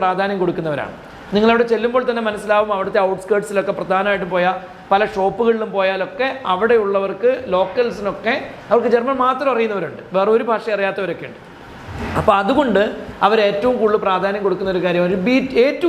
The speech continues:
ലെവലെങ്കിലും ലാംഗ്വേജ് നിങ്ങൾക്ക് ഉണ്ടായിരിക്കണം. അത് ചിലപ്പോൾ നിങ്ങളോട്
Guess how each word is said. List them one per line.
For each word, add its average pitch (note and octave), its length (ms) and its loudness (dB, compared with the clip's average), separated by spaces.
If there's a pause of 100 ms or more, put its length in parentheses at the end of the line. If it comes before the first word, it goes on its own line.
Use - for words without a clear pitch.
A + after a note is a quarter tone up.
(140)
ലെവലെങ്കിലും F#3 640 0 (460)
ലാംഗ്വേജ് F#3+ 500 2
നിങ്ങൾക്ക് F#3 280 2
ഉണ്ടായിരിക്കണം. G#3 540 0 (480)
അത് A3+ 120 0 (300)
ചിലപ്പോൾ C4 500 2
നിങ്ങളോട് A#3 400 0